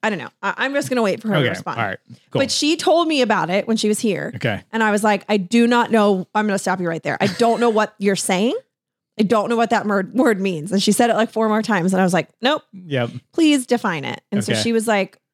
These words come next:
Speaker 1: "Well, that's what we were saying." They were, like, talking about someone that she was just hanging out with.
Speaker 2: All right.
Speaker 1: And how this person,
Speaker 2: Is
Speaker 1: while they
Speaker 2: that
Speaker 1: were hanging out, came to the realization. She's like,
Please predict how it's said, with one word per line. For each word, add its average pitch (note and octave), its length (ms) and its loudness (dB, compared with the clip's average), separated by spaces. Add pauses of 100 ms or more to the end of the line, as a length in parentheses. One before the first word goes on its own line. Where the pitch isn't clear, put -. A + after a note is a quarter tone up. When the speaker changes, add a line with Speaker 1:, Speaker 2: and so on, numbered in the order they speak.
(120)
Speaker 1:
"Well, A3 140 2
that's A3 240 -2
what A3+ 100 0
we A3 100 2
were G3+ 80 -2
saying." G#3+ 360 0
They F#3+ 100 0
were, G#3+ 60 2
like, F#3+ 160 0
talking B3+ 380 -2
about A#3 260 0
someone G3 460 0
that E3+ 100 -4
she G3+ 120 0
was F#3+ 100 4
just F3 160 -2
hanging F3 220 2
out E3+ 160 2
with. - 200 -4
Speaker 2:
All G#2+ 80 -4
right. G#2 240 -6
Speaker 1:
And G#3+ 120 -2
how G#3+ 120 2
this A3+ 220 -2
person, G#3+ 640 0 (460)
Speaker 2:
Is C3+ 200 0
Speaker 1:
while A3+ 240 4
they D#4 100 2
Speaker 2:
that D#4 60 0
Speaker 1:
were D#4 100 0
hanging C4 340 0
out, A3 240 0
came C4 340 -2
to E4+ 100 -6
the C#4+ 120 -2
realization. A#3 600 2
She's G3 200 -2
like, G3 160 0